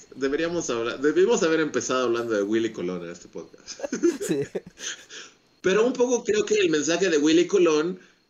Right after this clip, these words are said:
Speaker 1: es como, <laughs> como, o sea, pues que viva la tolerancia. Es así como de, güey, ya, o sea, si tu hijo es gay o trans o lo que sea,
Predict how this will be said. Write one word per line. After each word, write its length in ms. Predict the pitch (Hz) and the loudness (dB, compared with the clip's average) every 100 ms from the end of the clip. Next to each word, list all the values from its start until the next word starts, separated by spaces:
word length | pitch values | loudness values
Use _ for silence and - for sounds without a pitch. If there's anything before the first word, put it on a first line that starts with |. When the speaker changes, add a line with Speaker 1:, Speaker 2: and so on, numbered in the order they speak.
| _ | _
Speaker 1:
es 240 | 123 127 123 | -2 -2 -2
como, 380 | 156 135 120 | -2 -2 -2
<laughs> 960 | 135 - - - - 214 359 - 427 - 427 - - _ _ _ _ - - - - _ | -4 -6 -10 -12 -14 0 0 0 -4 -6 -14 -14 -20 _ _ _ _ -16 -12 -12 -16 _
como, 600 | - 147 147 139 131 127 123 | -6 -4 -2 -2 0 -2 -2
o 120 | 139 | -4
sea, 540 | 139 135 131 123 120 - _ _ _ _ _ _ _ _ 131 - | -2 -2 -2 -4 -8 -14 _ _ _ _ _ _ _ _ -20 -8
pues 160 | 143 | -4
que 140 | - 156 | 0 2
viva 220 | 180 190 | 4 2
la 140 | 165 | 0
tolerancia. 560 | 160 165 226 254 123 113 | 0 2 0 -2 -2 0
Es 100 | 131 | 0
así 220 | 135 147 | -2 -2
como 260 | 156 143 135 | -4 -2 -2
de, 180 | 131 135 | 0 0
güey, 300 | 156 190 143 | 0 -4 -4
ya, 340 | 135 160 143 | -4 -2 -4
o 40 | 107 | -4
sea, 520 | 127 123 120 110 104 110 113 _ _ _ _ _ _ | -4 -4 -4 -8 -10 -12 -18 _ _ _ _ _ _
si 180 | - 131 | -6 -6
tu 180 | 131 123 | -2 0
hijo 300 | 127 135 127 | 0 0 0
es 140 | 123 | 0
gay 280 | 120 123 139 | -2 0 -2
o 100 | 117 | -4
trans 320 | 117 120 120 | -6 -6 -4
o 40 | |
lo 140 | 123 117 | -4 -4
que 120 | 123 | -4
sea, 540 | - 123 120 123 135 | 0 0 0 -4 -8